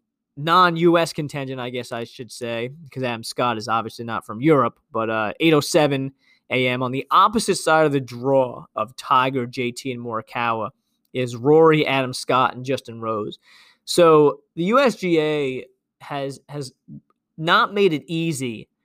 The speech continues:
on who to watch, but the beneficial thing is there's no fans on the site anyway. So if you were out there,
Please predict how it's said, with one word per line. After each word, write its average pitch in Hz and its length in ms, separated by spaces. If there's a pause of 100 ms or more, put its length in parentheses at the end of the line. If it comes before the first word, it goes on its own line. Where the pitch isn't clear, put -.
(260)
on 123 420 (100)
who 190 180
to 147 80
watch, 127 560 (320)
but 135 540 (1200)
the 135 60
beneficial 151 440
thing 139 200
is 135 80
there's 131 80
no 143 120
fans 147 320
on 135 140
the 131 60
site 139 260
anyway. 107 400 (420)
So 143 420
if 135 200
you 202 140
were 175 220
out 170 300
there, 127 340